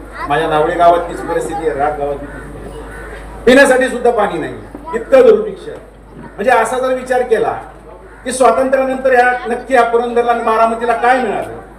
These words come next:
तर त्या आता अजून आमचे पाण्यासाठी संघर्ष करत असू, तर मग आम्ही नेमके कुठे आहोत याचाही त्या ठिकाणी विचार करावा लागेल. म्हणून ताई, मला, माझी तुम्हाला विनंती आहे,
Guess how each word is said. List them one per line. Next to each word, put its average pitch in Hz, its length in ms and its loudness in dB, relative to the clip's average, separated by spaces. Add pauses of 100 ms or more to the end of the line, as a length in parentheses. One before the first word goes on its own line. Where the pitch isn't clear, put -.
(500)
तर 214 80 -4
त्या 226 160 4
आता 226 320 0
अजून 247 340 2
आमचे 240 220 0
पाण्यासाठी 226 480 -4
संघर्ष 214 380 2
करत 180 280 -2
असू, - 280 -10 (640)
तर 220 100 4
मग 247 120 2
आम्ही 233 240 2
नेमके 247 240 -6
कुठे 269 260 2
आहोत - 320 4 (440)
याचाही 240 300 2
त्या 226 120 2
ठिकाणी 160 280 -8
विचार 143 240 -10
करावा 117 300 -12
लागेल. - 380 -18 (300)
म्हणून 214 200 0
ताई, 214 160 8
मला, 214 200 4
माझी 196 260 0
तुम्हाला 190 320 -2
विनंती 196 380 2
आहे, 196 140 0